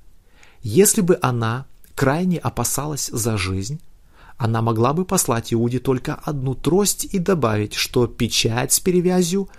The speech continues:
она покажет перед обществом, которое будет сжигать её на костре. Она отправляет ему всё,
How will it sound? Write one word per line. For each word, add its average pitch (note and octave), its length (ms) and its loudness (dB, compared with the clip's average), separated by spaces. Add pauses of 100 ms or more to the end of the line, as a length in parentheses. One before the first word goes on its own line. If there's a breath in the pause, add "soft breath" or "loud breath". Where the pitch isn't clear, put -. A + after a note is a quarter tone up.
(240 soft breath)
она C3+ 280 0
покажет C3 720 0
перед F3 280 2
обществом, A#2 580 0 (340 soft breath)
которое C#3 460 4
будет A#2+ 280 2
сжигать A2 460 2
её G#2+ 100 0
на G#2+ 100 -4
костре. A2 460 -2 (1300 loud breath)
Она D#3 240 0
отправляет C#3+ 500 0
ему A#2 160 0
всё, - 480 -2